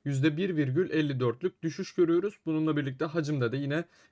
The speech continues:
yüzde iki virgül yetmiş üçlük düşüş var. Ee, bir milyar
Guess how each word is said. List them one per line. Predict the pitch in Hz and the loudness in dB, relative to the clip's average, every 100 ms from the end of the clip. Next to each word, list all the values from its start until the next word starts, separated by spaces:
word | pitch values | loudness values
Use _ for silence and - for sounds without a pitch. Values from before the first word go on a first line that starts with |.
| - | -4
yüzde | 135 127 - | -2 0 -2
iki | 147 165 | -4 -4
virgül | 135 117 160 | -2 -2 -2
yetmiş | 135 131 135 131 | 0 -4 -6 -8
üçlük | 127 - 107 - | -8 -10 -12 -10
düşüş | 151 180 - | -4 -4 -2
var. | 175 175 - _ _ - | -2 -2 -8 _ _ -12
Ee, | 107 107 110 123 | -6 -4 -4 0
bir | 170 | 2
milyar | 156 127 135 165 | 2 2 2 0